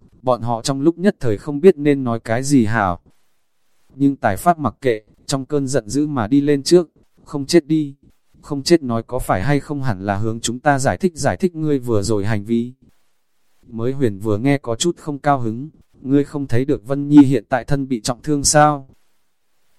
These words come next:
"Bị thương làm sao vậy? Bị thương liền có thể coi như vừa rồi chuyện gì đều không có phát sinh quá sao?" Mới huyền nói chưa dứt lời,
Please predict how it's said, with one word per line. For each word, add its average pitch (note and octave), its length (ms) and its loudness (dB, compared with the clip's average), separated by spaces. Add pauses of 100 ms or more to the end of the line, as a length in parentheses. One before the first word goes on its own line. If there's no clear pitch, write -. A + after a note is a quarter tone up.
(120)
"Bị C3 160 -4
thương C#3+ 220 -2
làm G#2+ 200 0
sao D3+ 240 2
vậy? C3 240 0 (440)
Bị C3 200 -4
thương C#3+ 200 -2
liền G#2+ 220 2
có A#2 140 -8
thể A#2 180 0
coi D3 240 -4
như D3+ 160 4
vừa A#2 240 0
rồi G#2 240 0
chuyện A2 220 0
gì A2+ 200 2
đều G#2 180 0
không C#3+ 220 -10
có A2+ 140 -6
phát - 200 0
sinh C#3+ 220 2
quá A#2 180 -4
sao?" D3+ 400 2 (480)
Mới A2+ 220 -4
huyền B2+ 260 -2
nói A2 160 -2
chưa D#3 200 2
dứt D#3+ 200 -2
lời, A2 360 0